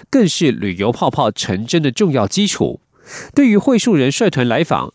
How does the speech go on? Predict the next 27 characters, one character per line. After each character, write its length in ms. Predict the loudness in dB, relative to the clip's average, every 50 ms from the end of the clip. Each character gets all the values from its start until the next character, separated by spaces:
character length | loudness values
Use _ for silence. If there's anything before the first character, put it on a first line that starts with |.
| _ _
总 140 | 0 2
统 100 | 2 2
府 220 | 2 2 0 0 0
则 160 | 2 0 0
是 160 | 0 0 -2
再 220 | -2 0 0 0 2
度 180 | 2 0 0
表 180 | 0 0 -2 -2
达 160 | -2 -4 -4
欢 240 | -2 -2 -2 0 0
迎 160 | -2 -4 -4
之 160 | -2 -2 -2
意， 280 | 0 0 0 -2 -2 -4 _ -18 -18 -18 -18 -16 -12
期 160 | -4 0 2
盼 200 | 2 2 2 2
双 240 | 0 0 0 0 0
方 240 | 0 0 0 0 -2
合 280 | -2 0 0 2 2
作 140 | 2 2 0
关 240 | 0 0 0 0 0
系 180 | 0 -2 -4 -4
能 120 | -2 -2
够 100 | -2 -2
持 360 | -2 -2 -4 -4 -2 -2 -2 -2
续 200 | -2 -2 -2 -2
推 240 | -2 0 0 0
进， 240 | 0 0 -2 -2 -4